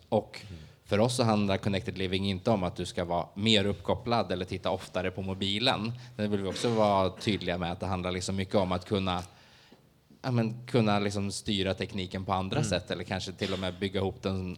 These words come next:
Speaker 1: och automatisera den så du kan lägga
Speaker 2: Ja.
Speaker 1: bort mobilen
Speaker 2: Ja.
Speaker 1: en stund.
Speaker 2: Och ni har ett jättefint kylskåp här inne s-, där man, eh, man kan se kameran inne, man ser vad det finns för typ av varor, vad man behöver köpa. Men det är också ett väldigt fint verktyg. Jag kan tänka mig i förlängningen man kan använda för att också köpa rätt varor.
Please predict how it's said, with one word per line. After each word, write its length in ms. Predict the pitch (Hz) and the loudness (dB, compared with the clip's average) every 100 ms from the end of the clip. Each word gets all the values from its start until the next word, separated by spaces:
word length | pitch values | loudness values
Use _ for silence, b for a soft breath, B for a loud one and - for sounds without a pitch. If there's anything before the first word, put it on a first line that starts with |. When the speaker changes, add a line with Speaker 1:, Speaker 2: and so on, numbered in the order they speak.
| - | -6
Speaker 1:
och 160 | 104 | -2
automatisera 600 | 104 117 92 - 82 69 | 0 0 -6 -4 -4 -4
den 120 | 73 90 | -4 -8
så 100 | - | -10
du 60 | |
kan 120 | - | -10
lägga 120 | 90 92 | -6 -4
Speaker 2:
Ja. 60 | |
Speaker 1:
bort 180 | 107 - | -4 -4
mobilen 320 | 113 90 85 | -4 -4 -4
Speaker 2:
Ja. 60 | 87 | -6
Speaker 1:
en 60 | 85 | -6
stund. 260 | 82 82 - - B B B - | -6 -8 -12 -20 B B B 0
Speaker 2:
Och 100 | 113 | 2
ni 100 | 120 | 4
har 140 | 123 | 4
ett 140 | 120 123 | 4 2
jättefint 640 | 117 117 135 131 - - - | 0 0 -2 -2 -4 -14 -8
kylskåp 600 | - 120 - - 127 - | -4 -2 -2 -2 -2 -2
här 160 | 98 | -2
inne 200 | 92 90 | -2 -2
s-, 120 | 95 - | -6 -8
där 180 | 131 104 | -6 -4
man, 400 | 104 98 92 80 107 | -4 -4 -6 -10 -8
eh, 340 | 104 98 - | -4 -2 -4
man 120 | 110 107 | -6 -4
kan 140 | 110 | -4
se 420 | - - 117 87 - | -2 0 0 -2 0
kameran 420 | 135 147 127 120 | 4 6 6 4
inne, 400 | 120 113 110 113 110 | 2 0 0 0 -2
man 100 | 113 | -4
ser 420 | - 127 120 113 107 | 0 2 4 2 -2
vad 280 | - 110 107 | -4 0 2
det 40 | |
finns 240 | 101 120 - | 2 -2 -4
för 80 | |
typ 220 | 113 104 104 | -4 -2 0
av 80 | |
varor, 560 | 104 104 98 104 101 - | 2 2 4 2 2 0
vad 140 | 104 101 | -2 0
man 140 | 101 | 0
behöver 160 | 104 95 | -2 -2
köpa. 460 | 110 92 - 90 92 B B B B B - | 0 0 0 -2 -2 B B B B B -6
Men 120 | 123 | 2
det 60 | 123 | 4
är 40 | |
också 220 | 113 131 | 4 2
ett 100 | 143 | 2
väldigt 240 | 131 113 - | 2 2 0
fint 260 | 107 98 | -4 0
verktyg. 380 | 101 95 - 95 | 0 0 -4 -8
Jag 100 | - | -8
kan 120 | - 101 | -10 -6
tänka 300 | 117 120 117 | -4 0 0
mig 80 | 123 | 2
i 20 | |
förlängningen 440 | 123 107 98 95 | 2 2 2 0
man 100 | 98 | -2
kan 140 | 104 101 | 0 0
använda 320 | 92 92 90 | 0 0 -2
för 120 | 101 | 0
att 60 | 95 | 0
också 240 | 92 - | 0 -2
köpa 320 | - 92 90 | -2 -2 0
rätt 260 | 101 123 - | 0 -2 -4
varor. 400 | - 85 82 82 | -6 -4 -4 -6